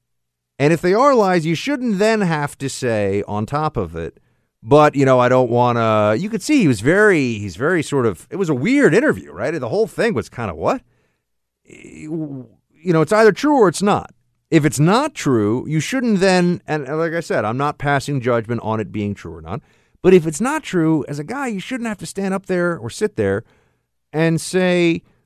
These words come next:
"But, you know, I, I really support the movement and everything." Well, well, hold on a second.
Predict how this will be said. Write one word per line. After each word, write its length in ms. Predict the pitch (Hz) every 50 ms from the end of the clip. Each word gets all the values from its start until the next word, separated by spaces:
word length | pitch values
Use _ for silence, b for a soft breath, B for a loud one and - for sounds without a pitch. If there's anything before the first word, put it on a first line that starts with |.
| _ _
"But, 260 | - 127 147 165 165
you 80 | 151 185
know, 160 | 156 151 147
I, 280 | 139 139 131 131 127 123
I 180 | 110 113 127
really 340 | 127 120 123 147 151 143 139
support 560 | 123 - 139 95 - - - 151 151 143 -
the 100 | - 120
movement 460 | 110 113 135 160 190 165 123 110 98 90
and 100 | 87 87
everything." 340 | 82 80 62 - 101 -
Well, 220 | 95 123 175 185 190
well, 120 | 202 208 208
hold 200 | 220 240 262 269
on 120 | 214 131
a 60 | 90
second. 320 | - 135 - - - _